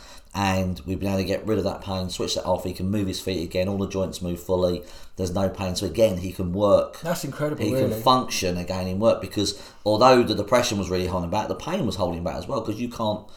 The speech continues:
Speaker 1: focus when you're in chronic pain. It just doesn't work. Um, and so to get rid of that, even though he didn't know he could get rid of that, he came to me for his depression.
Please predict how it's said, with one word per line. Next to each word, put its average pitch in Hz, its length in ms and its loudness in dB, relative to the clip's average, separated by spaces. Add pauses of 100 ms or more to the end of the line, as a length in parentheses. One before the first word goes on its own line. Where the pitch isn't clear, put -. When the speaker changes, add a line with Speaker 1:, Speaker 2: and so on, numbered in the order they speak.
(140)
Speaker 1:
focus 113 560 4
when 95 140 0
you're 90 100 -2
in 90 100 -2
chronic 90 320 -2
pain. 92 280 -4
It 69 80 -10
just - 100 -8
doesn't 87 220 -6
work. 98 380 0 (500)
Um, 95 420 0
and 95 180 -2
so 95 200 4
to 98 100 -6
get - 220 2
rid 95 100 0
of 92 140 -2
that, 101 400 4 (320)
even 131 200 4
though 120 140 6
he 123 140 2
didn't 131 200 0
know 131 260 6
he 107 160 2
could 82 60 -4
get 87 160 2
rid 82 120 -4
of 76 40 -6
that, 80 140 -2
he 98 100 0
came 101 240 -2
to - 80 -10
me 92 120 -4
for 90 100 -2
his 87 80 0
depression. 87 480 -2